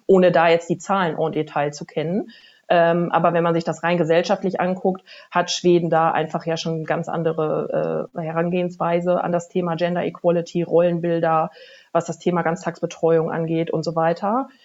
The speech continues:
Ähm, Präsenzkultur in Unternehmen. Ich meine, gut, das hat sich jetzt durch Corona sowieso verändert, aber,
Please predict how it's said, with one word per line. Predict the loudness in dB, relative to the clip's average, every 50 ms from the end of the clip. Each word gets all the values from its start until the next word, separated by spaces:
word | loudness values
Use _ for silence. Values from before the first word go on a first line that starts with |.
| _ _ _ _ 0
Ähm, | 2 4 4 4 2 2 0 0 -2 -2
Präsenzkultur | -2 -2 0 0 0 0 -2 -4 -4 -4 -4 -2 -4 -2 0 0 2 2 2 0 0
in | 0 0 -2 -4 -4 -4 -4
Unternehmen. | -4 -4 -2 -2 0 0 0 0 0
Ich | -2 -4
meine, | -6 -4 -2 -2
gut, | -2 -2
das | -2 -2
hat | -4 -6
sich | -6 -4 -6
jetzt | -6 -6 -4 -4
durch | -4 -4 -4 _ -18 _ -4
Corona | -2 0 2 2 2 0 0 -2
sowieso | -2 -2 -2 -2 -2 -2
verändert, | -2 -4 -4 -4 -4 -4 -2 -2 -2 -2
aber, | -2 -2 0 2 2 0 -2 -4